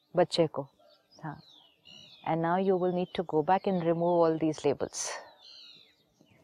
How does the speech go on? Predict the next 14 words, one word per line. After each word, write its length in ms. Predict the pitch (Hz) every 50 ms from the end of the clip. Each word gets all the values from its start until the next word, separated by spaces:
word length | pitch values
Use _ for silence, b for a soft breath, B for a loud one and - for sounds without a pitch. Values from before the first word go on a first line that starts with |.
| _ _ -
क्योंकि 300 | - 185 180 - 208 202
उस 220 | 196 202 - - -
व्यक्ति 280 | 170 - - - 202 202
ने 120 | 202 202
कितना 400 | - - 190 - 196 208 220 - -
इंपॉर्टेंट 640 | 185 170 156 - 170 175 175 - 202 196 196 - -
लिखा 260 | 156 - - - 147
है 200 | 147 143 143 - - B B B B B -
कि 80 | 196 196
बचपन 640 | 165 143 156 165 - - - - - - 254 262
में 240 | 277 269 262 262 254
लगाया 540 | 240 208 180 165 165 175 170 170 180 185 190
हुआ 380 | 196 185 185 185 185 180 180 180
लेबल 680 | 180 160 139 139 143 135 131 131 151 175 226 285 339